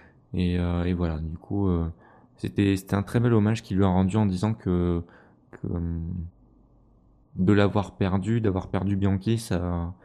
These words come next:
ça, ça l'a fait grandir.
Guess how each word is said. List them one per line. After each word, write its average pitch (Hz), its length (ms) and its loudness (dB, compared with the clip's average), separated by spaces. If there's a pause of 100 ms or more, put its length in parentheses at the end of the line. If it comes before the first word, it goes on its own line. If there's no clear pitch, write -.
(280)
ça, 90 480 -2
ça 87 520 -6 (220)
l'a 95 260 -4
fait 107 160 2
grandir. 101 680 2